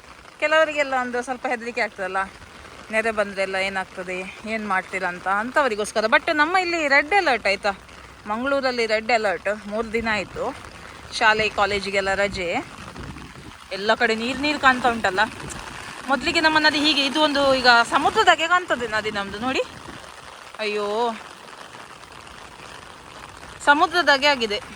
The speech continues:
ಅಂದ್ರೆ ಫುಲ್ ನಿಮ್ಗೆ ನೀರೇ ಕಾಣ್ತದೆ, ಲ್ಯಾಂಡ್ ಕಾಣುದಿಲ್ಲ. ನೋಡಿ,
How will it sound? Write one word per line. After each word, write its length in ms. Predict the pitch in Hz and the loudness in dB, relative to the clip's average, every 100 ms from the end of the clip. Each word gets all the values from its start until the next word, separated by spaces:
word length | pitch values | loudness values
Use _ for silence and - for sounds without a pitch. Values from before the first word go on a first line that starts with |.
| - - | -14 -6
ಅಂದ್ರೆ 240 | 285 370 | -2 0
ಫುಲ್ 480 | 508 359 359 427 453 | 0 0 0 2 2
ನಿಮ್ಗೆ 240 | 339 330 320 | 0 -4 -4
ನೀರೇ 260 | 311 403 | -2 -2
ಕಾಣ್ತದೆ, 480 | 381 311 262 247 226 - - - - | 2 2 2 -2 -2 -6 -12 -12 0
ಲ್ಯಾಂಡ್ 320 | 254 302 370 | 4 4 2
ಕಾಣುದಿಲ್ಲ. 500 | 349 320 285 220 190 202 - - - - - - - - - - - - - - 226 | 4 4 4 -4 -4 -6 -8 -16 -16 -16 -16 -16 -16 -18 -18 -18 -18 -18 -16 -12 -8
ನೋಡಿ, 180 | 208 | -8